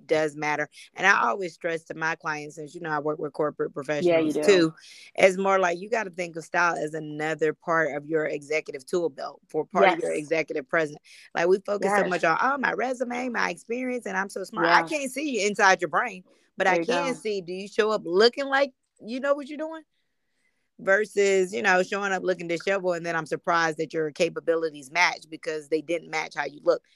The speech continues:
Speaker 1: So just making sure it's all on point together. Business cards, website, presence, everything just needs to be on point.
Speaker 2: Yes, it does. <clears throat>
Speaker 1: Now, what would you
Speaker 2: <coughs>
Speaker 1: tell, or I always ask every entrepreneur, because we always, you know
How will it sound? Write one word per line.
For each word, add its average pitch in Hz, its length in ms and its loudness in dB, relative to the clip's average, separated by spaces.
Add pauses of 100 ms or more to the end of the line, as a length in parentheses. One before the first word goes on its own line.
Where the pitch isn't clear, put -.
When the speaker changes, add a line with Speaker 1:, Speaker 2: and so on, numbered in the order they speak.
(120)
Speaker 1:
So - 140 -4
just 214 180 0
making 202 260 -2
sure 185 180 2
it's 180 180 4
all 170 340 2
on 160 140 -8
point 156 300 -10
together. 151 400 -4 (100)
Business 170 320 0
cards, 170 460 6
website, 165 640 0
presence, 160 420 -4
everything 185 460 -8
just 156 120 -16
needs 156 180 -18
to 160 60 -10
be 151 120 -16
on 151 120 -16
point. 151 220 -20 (600)
Speaker 2:
Yes, 175 260 0 (120)
it - 140 -8
does. 143 240 -6 (460)
<clears throat> 262 500 4 (420)
Speaker 1:
Now, 240 440 8
what 233 400 0
would 269 200 -12
you - 80 4
Speaker 2:
<coughs> - 300 4
Speaker 1:
tell, 202 600 -4 (100)
or 175 80 0
I 180 240 2
always 220 260 -2
ask 180 380 -2
every 180 440 -4
entrepreneur, 165 680 -10
because 165 360 -8
we 180 140 0
always, 180 640 0
you 180 80 -14
know 160 280 -8